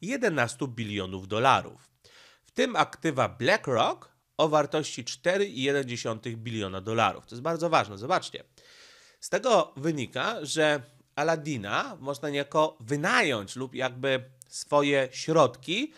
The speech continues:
można podpiąć do Aladdina,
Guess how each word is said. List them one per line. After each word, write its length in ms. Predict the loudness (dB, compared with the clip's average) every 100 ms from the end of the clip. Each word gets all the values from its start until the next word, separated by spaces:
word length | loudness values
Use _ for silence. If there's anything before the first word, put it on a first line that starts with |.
| -20 _
można 460 | -2 0 0 -2 -4 -10
podpiąć 640 | 6 6 6 0 -6 -8 -20 _
do 200 | -4 2
Aladdina, 600 | 4 4 0 -6 -2 -2